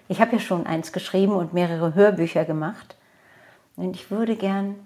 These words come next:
noch mal ein Buch. Aber das ist noch eine sehr feine Idee, deswegen plaudere ich darüber noch nicht. Aber das fände ich spannend, noch mal einen Verlag zu finden, noch mal jemanden zu begeistern,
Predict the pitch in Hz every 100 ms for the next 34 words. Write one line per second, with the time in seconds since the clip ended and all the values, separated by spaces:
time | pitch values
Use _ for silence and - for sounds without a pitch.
0 | - _ _ _ _ - 180 196 180 185
1 | 180 220 196 208 214 233 240 226 220 240
2 | 226 202 - - 214 214 214 202 202 190
3 | 185 196 196 196 196 190 196 190 190 -
4 | 185 196 180 180 175 - - - _ _
5 | _ - 190 196 196 202 202 196 240 294
6 | - - - _ - 196 196 - - -
7 | 240 254 277 277 247 - 220 214 185 185
8 | 226 254 247 233 233 196 180 196 - -
9 | 202 - 185 180 180 175 190 220 208 -
10 | - 180 185 180 262 - 196 170 165 190
11 | 254 - 190 240